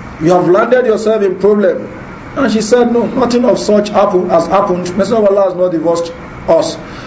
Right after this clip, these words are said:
So from this, some scholars, they deduced, like Al-Imam Bukhari and some others, that if there is need for a man to also boycott the wife, uh, by what? Leaving the house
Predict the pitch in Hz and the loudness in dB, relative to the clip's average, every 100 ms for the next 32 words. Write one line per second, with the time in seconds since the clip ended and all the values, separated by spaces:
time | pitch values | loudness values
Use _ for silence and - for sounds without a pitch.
0 | - 285 - 240 240 302 - 220 202 233 | 0 0 2 2 2 0 0 -2 0 0
1 | 247 214 165 185 202 214 - 165 - 226 | 2 2 2 2 2 -2 -4 -4 0 2
2 | 190 - - - - - - - - 160 | 0 -2 -8 -10 -14 -16 -16 -16 -2 0
3 | 151 165 175 214 190 - 202 196 190 190 | 2 2 4 2 0 0 2 2 2 0
4 | 175 170 165 190 190 180 180 - - - | -2 -4 2 4 4 2 -2 -10 -14 -14
5 | - 151 202 202 - - - - - 285 | -10 2 2 2 -2 -10 -14 -10 0 2
6 | 311 220 190 - 208 247 240 180 180 196 | 4 2 0 -2 -2 0 2 0 0 2
7 | 180 240 240 214 220 220 220 202 180 165 | 2 2 0 0 0 2 0 2 2 2
8 | 175 190 190 156 151 156 165 196 - - | 2 2 2 2 4 4 0 -4 -12 -18
9 | - - - - - 160 156 160 202 - | -18 -16 -4 0 2 4 4 2 0 -2
10 | 170 208 226 247 240 180 180 170 185 180 | 0 2 2 2 2 2 2 2 2 0
11 | - | -8